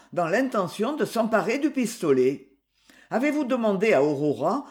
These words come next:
pourquoi elle avait pris la peine de mettre vos armes en ordre ? Elle ne l'avait jamais fait auparavant, je pense. Aussi, très souvent, j'ai l'habitude de les laisser après les avoir nettoyées,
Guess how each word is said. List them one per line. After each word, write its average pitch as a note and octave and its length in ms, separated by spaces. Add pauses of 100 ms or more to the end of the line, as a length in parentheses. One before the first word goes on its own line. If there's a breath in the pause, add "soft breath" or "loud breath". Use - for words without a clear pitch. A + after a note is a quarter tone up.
(120)
pourquoi G#3+ 420
elle D4+ 80
avait F3+ 180
pris F#3+ 200
la E3+ 100
peine A#3 300
de C#3 180
mettre A#3+ 280
vos G3 260
armes D3 200
en C3+ 160
ordre ? A#3+ 560 (380 soft breath)
Elle F#3+ 200
ne F3+ 80
l'avait D3+ 280
jamais B3+ 320
fait A3+ 180
auparavant, D#3 680
je C4+ 120
pense. C#3 600 (1120)
Aussi, B3 560
très D4+ 200
souvent, C#3+ 540 (260 loud breath)
j'ai D3+ 200
l'habitude C4 580
de D3 140
les D#3 180
laisser A3 460
après A#3 260
les F#3+ 220
avoir D3 260
nettoyées, E3 680